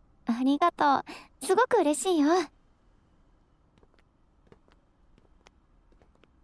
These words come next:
あ。もうちょっとで今年も終わっちゃうんだね。ん？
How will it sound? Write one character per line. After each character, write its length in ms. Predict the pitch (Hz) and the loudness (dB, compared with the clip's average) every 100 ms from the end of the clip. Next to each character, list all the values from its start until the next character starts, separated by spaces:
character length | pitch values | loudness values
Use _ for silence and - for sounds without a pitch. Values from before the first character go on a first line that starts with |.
| _ _ _ _ _ _ _ _ - - | _ _ _ _ _ _ _ _ -20 -16
あ。 640 | 320 302 269 247 - - - _ _ _ _ _ - - - - _ _ _ _ _ _ _ _ _ _ _ _ - | -6 -4 -4 -8 -16 -20 -20 _ _ _ _ _ -20 -20 -20 -20 _ _ _ _ _ _ _ _ _ _ _ _ -2
も 220 | 226 240 | 2 2
う 60 | 254 | 0
ち 120 | 302 | -4
ょ 60 | |
っ 60 | 311 | -4
と 140 | - 294 | -4 -4
で 120 | 208 | -4
今 140 | - - | -8 -10
年 300 | 240 - 269 | -10 -2 2
も 220 | 285 277 | 4 4
終 80 | 294 | 0
わ 60 | |
っ 40 | - | -4
ち 100 | - | -4
ゃ 160 | 349 381 | -2 -2
う 80 | 403 | -4
ん 60 | |
だ 80 | 349 | -4
ね。 540 | 269 269 277 311 | -2 -2 -2 -2
ん？ 20 | 339 | -4